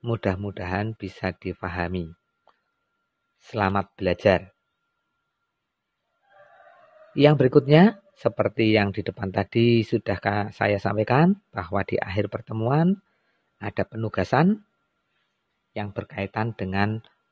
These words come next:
prosedur. Penugas kalan-, penugasan kali ini, perintahnya adalah kamu diminta untuk menyalin kembali.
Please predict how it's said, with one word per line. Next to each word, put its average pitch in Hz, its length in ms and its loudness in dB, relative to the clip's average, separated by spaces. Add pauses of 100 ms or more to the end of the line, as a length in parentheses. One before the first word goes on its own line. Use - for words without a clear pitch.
prosedur. 110 480 0 (4000)
Penugas 147 320 2
kalan-, 120 400 4 (160)
penugasan 135 560 2
kali 127 240 2
ini, 151 320 0 (1600)
perintahnya 131 560 0
adalah 117 480 0 (1500)
kamu 151 240 -2
diminta 123 400 0
untuk 147 320 -2
menyalin 165 500 4
kembali. 135 540 2